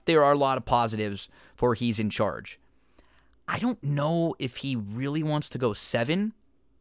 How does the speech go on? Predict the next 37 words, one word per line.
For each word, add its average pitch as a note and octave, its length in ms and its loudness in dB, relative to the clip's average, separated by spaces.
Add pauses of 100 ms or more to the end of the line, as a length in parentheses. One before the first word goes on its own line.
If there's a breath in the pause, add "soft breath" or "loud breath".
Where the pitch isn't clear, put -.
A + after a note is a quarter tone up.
I B2 100 -8
could - 160 -12
see G3 280 -2
him G3 100 2
being D3 220 2
forwardly B2 380 2
placed A#2 480 -2 (340 soft breath)
and, A2+ 240 0 (480)
and A2+ 220 -2
tire A#2 380 4
a G2 40 -2
bit. G2 220 -8 (880)
Now, A#2+ 140 0
Carmel D#3+ 460 2
Bay D#3 360 0
next C3 260 -2
door, F3 200 4
the A2+ 100 -2
five, D#3 460 2 (360 loud breath)
he's F#3 240 -2
a D#3+ 40 0
big C3 220 0
price. G#2+ 500 -2 (500 soft breath)
Is A#2+ 140 -2
he A#2+ 100 -4
good B2+ 220 6
enough F#3+ 400 0 (240)
to A#2+ 100 -4
win E3 280 2
and D#3 120 0
to A#2 80 -4
beat D3+ 200 -2
this F3+ 180 2
group? F3+ 300 2
I C#3 120 4
don't B2+ 160 2
know. G#2 260 -2